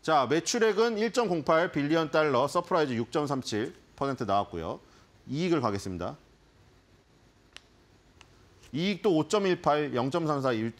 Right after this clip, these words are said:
유에스 달러 서프라이즈 나왔습니다. 뒤로 가보겠습니다. 다 서프라이즈죠. 자, 육백십육 점 이공이 컨센서스인데 이제 거의 다 도달됐습니다. 영점칠이 남았고요. 이러면 이제 목표 주가를 올려야겠죠, 증권사에서.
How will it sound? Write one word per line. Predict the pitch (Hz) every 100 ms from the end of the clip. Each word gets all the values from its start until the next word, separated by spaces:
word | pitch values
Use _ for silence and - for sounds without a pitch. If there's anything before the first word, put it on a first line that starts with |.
| - _ -
유에스 | 120 143 135
달러 | 135 113 98 110 143
서프라이즈 | - 151 - 139
나왔습니다. | 95 80 85 73 67 -
뒤로 | 104
가보겠습니다. | 101 85 - 76 80 107 - _ - _ _ _ - - - - -
다 | 123
서프라이즈죠. | 135 139 143 117 82 82 82 - -
자, | 117
육백십육 | 123 123 208 - - 196 190 -
점 | 170
이공이 | 123 131 165 160
컨센서스인데 | - 202 196 208 165 151 147 175
이제 | 127 117 156
거의 | - 147 147
다 | 135
도달됐습니다. | - 127 151 127 - 98 90
영점칠이 | 104 123 135 - 151 139 - - -
남았고요. | 120 135 - 113 101 131 _ -
이러면 | 127 143
이제 | 123
목표 | 120 120
주가를 | 165 147 123
올려야겠죠, | 110 131 123 98
증권사에서. | 92 107 110 101 95 123